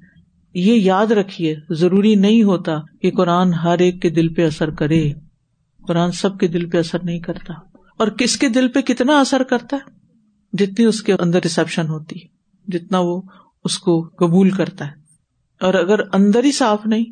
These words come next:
دیکھیں نا، گندے برتن میں آپ پانی ڈالیں گے، گندا گلاس ہو، پانی ڈال تو کیا ہوگا؟ دودھ والا ہی گلاس ہو، اس میں پانی ڈال کے پینے کو دل چاہے گا آپ کا؟ نہیں، آپ کو پانی کے لیے صاف گلاس چاہیے۔ تو اگر دل کے اندر ایمان کا بیج ہی نہیں لگا تو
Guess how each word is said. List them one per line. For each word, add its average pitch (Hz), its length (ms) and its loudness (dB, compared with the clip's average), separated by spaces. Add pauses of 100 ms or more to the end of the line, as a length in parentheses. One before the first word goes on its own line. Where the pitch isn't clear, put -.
(340)
دیکھیں 208 300 0
نا، 254 100 2 (100)
گندے 190 240 2
برتن 208 380 0
میں 202 100 2
آپ 190 100 2 (140)
پانی 196 280 4
ڈالیں 156 380 0
گے، 185 100 -4
گندا 185 320 0
گلاس 165 380 -2
ہو، 170 60 -4
پانی 170 300 0
ڈال 175 180 -2
تو 190 80 -4
کیا 226 200 0
ہوگا؟ 160 200 0 (540)
دودھ 214 280 2
والا 262 200 2
ہی 262 100 2
گلاس 180 360 2
ہو، 180 60 4
اس 185 140 0
میں 190 100 2
پانی 190 280 2
ڈال 202 160 2
کے 196 80 2
پینے 196 280 0
کو 202 60 2
دل 190 200 2
چاہے 226 260 -2
گا 311 100 0
آپ 294 180 -8
کا؟ 269 60 -12 (200)
نہیں، 247 160 0 (340)
آپ 190 160 -2
کو 226 60 0
پانی 208 380 2
کے 247 80 -4
لیے 254 120 0
صاف 262 240 0
گلاس 226 380 -2
چاہیے۔ 165 260 -8 (580)
تو - 140 -2
اگر 214 260 2
دل 196 260 -2
کے 226 120 0
اندر 208 260 2
ایمان 196 360 2
کا 247 100 0
بیج 214 260 0
ہی 220 40 4
نہیں 196 140 2
لگا 160 240 -4 (380)
تو 185 100 -4